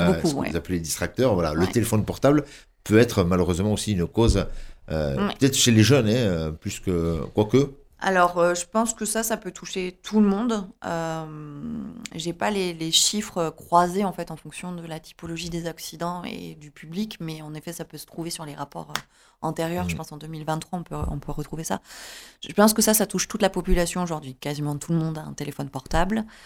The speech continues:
Speaker 2: Euh, tout le monde a l'habitude d'avoir les notifications activées
Speaker 1: C'est
Speaker 2: et,
Speaker 1: ça.
Speaker 2: et de se dire, « Oh, j'ai entendu quelque chose, je vais aller regarder instinctivement. » Sauf qu'en fait, quand on est au volant, comme on se l'est dit tout à l'heure hors antenne, eh ben, on se rend pas compte, mais on déconnecte.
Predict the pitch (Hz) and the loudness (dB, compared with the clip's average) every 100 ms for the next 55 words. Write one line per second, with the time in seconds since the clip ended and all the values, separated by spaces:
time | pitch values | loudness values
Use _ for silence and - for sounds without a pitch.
0 | - _ - 143 - 165 180 175 160 156 | -20 _ -10 -10 -8 -6 -4 -2 -2 -6
1 | 156 156 151 151 151 147 147 - 151 151 | -8 -6 -6 -4 -6 -8 -10 -12 -10 -8
2 | - 156 156 - 156 160 208 226 - 175 | -6 -8 -12 -6 -2 -2 -2 -6 -6 -4
3 | 160 175 170 175 180 202 - - - - | 0 4 6 6 6 6 8 6 4 0
4 | 220 208 202 185 185 180 - - 208 190 | 2 2 2 -6 -6 -8 -4 -2 0 2
5 | 170 165 156 156 151 190 208 175 - 165 | 2 0 -4 -8 -4 0 2 2 2 -2
6 | - 165 151 143 - - - - - 170 | -2 -6 -10 -12 -16 -20 -20 -16 -16 -8
7 | 165 202 202 165 151 160 160 147 147 151 | -6 -6 -6 -10 -8 -6 -6 -6 -4 -2
8 | 208 214 - 151 151 - 147 165 - 165 | -2 -6 -10 -10 -10 -10 -8 -10 -14 -12
9 | 165 160 156 151 147 151 220 247 - - | -8 -6 -4 -6 -6 -4 -4 -4 -8 -16
10 | - - _ _ _ _ _ - 160 165 | -20 -20 _ _ _ _ _ -10 -6 -4
11 | 170 156 147 196 214 160 151 151 - - | -6 -8 -10 -10 -10 -10 -8 -10 -12 -20
12 | - _ | -20 _